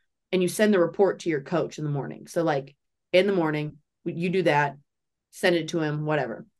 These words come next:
So you get very comfortable with what every, so, like, you're in the gym,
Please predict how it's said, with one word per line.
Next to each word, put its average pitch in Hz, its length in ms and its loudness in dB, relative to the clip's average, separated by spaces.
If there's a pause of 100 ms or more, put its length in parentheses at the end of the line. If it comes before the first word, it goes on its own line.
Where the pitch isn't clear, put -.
(480)
So - 140 -2
you 262 100 0
get 339 160 6
very 277 180 6
comfortable 214 400 2
with 160 200 -2
what 165 260 0 (540)
every, 180 400 4
so, 196 160 4
like, 175 260 4
you're 214 120 4
in 226 60 4
the 190 60 0
gym, 208 380 -2